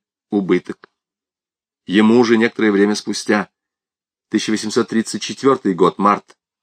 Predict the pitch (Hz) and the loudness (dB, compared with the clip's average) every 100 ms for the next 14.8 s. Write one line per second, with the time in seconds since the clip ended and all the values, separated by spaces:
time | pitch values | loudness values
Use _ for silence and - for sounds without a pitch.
0 | _ _ _ _ - 120 139 143 147 147 | _ _ _ _ 0 2 2 2 2 2
1 | 147 165 190 110 95 92 - 98 _ _ | 2 2 2 2 0 -2 -6 -10 _ _
2 | _ _ _ _ - 90 107 160 170 156 | _ _ _ _ -12 0 2 2 2 2
3 | 175 185 180 175 226 214 156 123 - 123 | 2 4 2 2 2 4 2 0 2 2
4 | 117 113 107 98 104 - - 85 _ _ | 4 4 4 0 -2 -8 -6 -6 _ _
5 | _ _ _ _ - 165 190 202 190 - | _ _ _ _ 0 0 2 4 4 4
6 | 180 180 160 175 - 139 160 143 135 135 | 0 2 2 0 0 -2 0 0 0 -2
7 | 135 - 117 98 - - 98 85 120 190 | -4 -2 -2 -2 -6 -4 -2 2 2 2
8 | - - 151 151 _ _ _ _ - 101 | -2 -8 -4 -4 _ _ _ _ -8 -4
9 | 107 101 95 90 87 87 - 80 - - | -2 -4 -4 -2 -2 -4 -6 -10 -8 -10
10 | - _ _ _ _ _ _ _ _ _ | -12 _ _ _ _ _ _ _ _ _
11 | _ _ _ _ _ _ _ _ _ _ | _ _ _ _ _ _ _ _ _ _
12 | _ _ _ _ _ _ _ _ _ _ | _ _ _ _ _ _ _ _ _ _
13 | _ _ _ 90 - 135 131 - 120 - | _ _ _ -4 2 2 2 0 -4 -2
14 | 151 185 131 80 - - - | 0 0 0 -4 -6 -12 -16